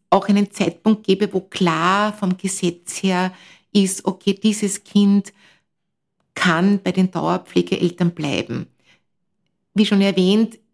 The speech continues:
die meisten Kinder bleiben bei den Dauerpflegeeltern. Die Sorge begleitet die Pflegeeltern doch immer wieder und das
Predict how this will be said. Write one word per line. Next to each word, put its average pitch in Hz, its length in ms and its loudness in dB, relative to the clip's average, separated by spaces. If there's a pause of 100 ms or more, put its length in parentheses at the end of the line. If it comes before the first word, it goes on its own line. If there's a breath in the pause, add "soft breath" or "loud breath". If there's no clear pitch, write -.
die 208 60 6
meisten 226 580 0
Kinder 214 380 0
bleiben 214 440 -2
bei 196 140 -4
den 196 240 0 (400 soft breath)
Dauerpflegeeltern. 185 1200 0 (460 soft breath)
Die 240 80 4
Sorge 226 460 4
begleitet - 1000 -2
die 196 80 0
Pflegeeltern 180 840 -2
doch 214 220 -4
immer 202 300 0
wieder 190 260 -2
und 180 120 -6
das - 260 -14